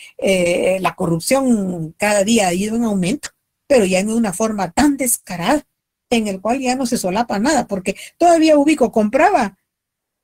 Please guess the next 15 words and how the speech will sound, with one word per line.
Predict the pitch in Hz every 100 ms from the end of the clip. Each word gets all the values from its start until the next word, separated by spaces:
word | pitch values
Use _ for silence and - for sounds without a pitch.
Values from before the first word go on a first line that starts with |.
| _ _ _ _ _ _ _
y | 240
él | 302
decía | 269 233 311 202 165 _ _
que | - 220 - _
compraba | - 196 226 277 196 147 -
estas | 226 262 269 277 214
o | 175
cuales | 226 269 240
tierras, | 285 - - - _ _
pero | - 277 170
a |
lo | 170 170
que |
él | 156
quería, | - 170 311 175